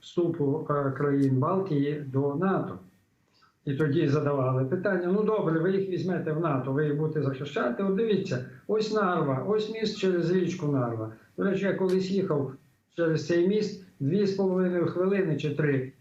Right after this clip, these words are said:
і ви його перетнули. І ви вже з од-, з одної країни в другу потрапили". Ну тоді, ну, так би мовити, це ще було м'якше. Так що, е,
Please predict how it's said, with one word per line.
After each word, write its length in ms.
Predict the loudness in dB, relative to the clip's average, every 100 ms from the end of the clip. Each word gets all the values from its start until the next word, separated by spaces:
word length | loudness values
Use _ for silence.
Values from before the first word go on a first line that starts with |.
| _
і 80 | -2
ви 160 | 0 2
його 200 | 0 0
перетнули. 580 | -2 -2 -2 -2 -2 -8 -16 _ _ _
І 100 | -2
ви 160 | 0 0
вже 180 | 0 -2
з 60 |
од-, 300 | -2 -2 -2
з 60 | -2
одної 380 | 0 0 0 0
країни 480 | 0 0 0 -2
в 100 | -2
другу 300 | 0 0 0
потрапили". 640 | 0 -2 -2 -4 -6 -8 -8 -4
Ну 140 | 0 2
тоді, 460 | 2 2 0 -2 -10 -14 -6
ну, 400 | -4 0 -2 -2 -12 -16 -8 -8 -4
так 180 | -2 0
би 100 | 2
мовити, 360 | 2 0 0 -2
це 160 | 0
ще 180 | 0 0
було 200 | 0 2
м'якше. 480 | 2 0 -2 -6 -14 -18 _ -20 -20 -20 _
Так 140 | -4
що, 340 | 0 0 0 -2 -2
е, 300 | 0 0 0